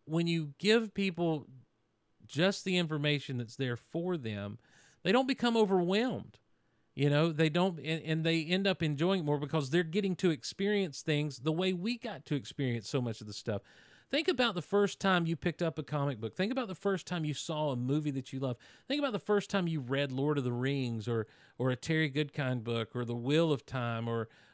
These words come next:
or think about the first time you read Ender's Game, or, or think about, you know, the, you didn't, you, you came in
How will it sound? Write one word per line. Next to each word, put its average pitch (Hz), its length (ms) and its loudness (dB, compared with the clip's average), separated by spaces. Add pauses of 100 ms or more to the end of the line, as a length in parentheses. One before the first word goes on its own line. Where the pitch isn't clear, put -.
or 123 540 0 (220)
think 180 200 2
about 196 200 -4
the 180 80 -6
first 180 320 -4
time 165 200 -2
you 151 160 -4
read 139 320 0
Ender's 143 440 -4
Game, 123 480 -2
or, 110 180 -4 (480)
or 135 100 0
think 180 280 -2
about, 185 420 -2
you 170 140 0
know, 156 140 2
the, 165 340 -2 (260)
you 160 380 -4
didn't, 190 360 -2
you, 175 180 -2
you 180 280 -4
came 208 340 2
in 190 380 2